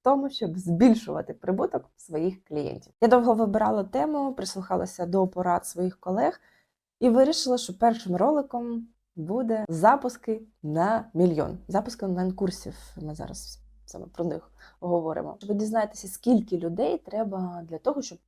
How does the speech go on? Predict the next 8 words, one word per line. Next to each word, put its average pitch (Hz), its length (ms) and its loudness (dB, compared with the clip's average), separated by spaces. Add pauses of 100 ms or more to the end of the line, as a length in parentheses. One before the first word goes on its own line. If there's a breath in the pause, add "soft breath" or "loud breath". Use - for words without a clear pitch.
(240)
зробити 190 880 0
запуск 165 440 -4
онлайн-курсу 175 680 -8
з - 80 -14
прибутком 190 720 0
мільйон 170 500 2 (120)
і 277 160 2
більше, 175 600 -2